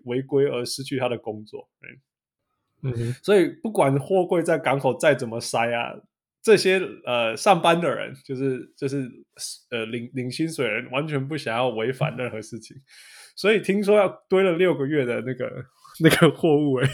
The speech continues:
Speaker 1: <laughs> 听说。
Speaker 2: 嗯，有可能吧。
Speaker 1: 而，而且那个是愚蠢到不能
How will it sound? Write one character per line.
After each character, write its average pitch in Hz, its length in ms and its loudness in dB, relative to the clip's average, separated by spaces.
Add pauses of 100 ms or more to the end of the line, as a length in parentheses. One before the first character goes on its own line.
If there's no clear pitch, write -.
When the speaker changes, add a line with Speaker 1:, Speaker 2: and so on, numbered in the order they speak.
(300)
Speaker 1:
<laughs> - 400 -20
听 202 140 0
说。 170 400 -2 (260)
Speaker 2:
嗯， 127 100 0 (220)
有 120 80 6
可 196 80 10
能 226 80 10
吧。 - 60 6
Speaker 1:
而， - 20 8
而 240 60 8
且 226 240 6
那 262 100 2
个 226 100 6
是 214 300 0
愚 202 160 2
蠢 143 240 -2
到 190 180 6
不 208 260 -6
能 139 360 -2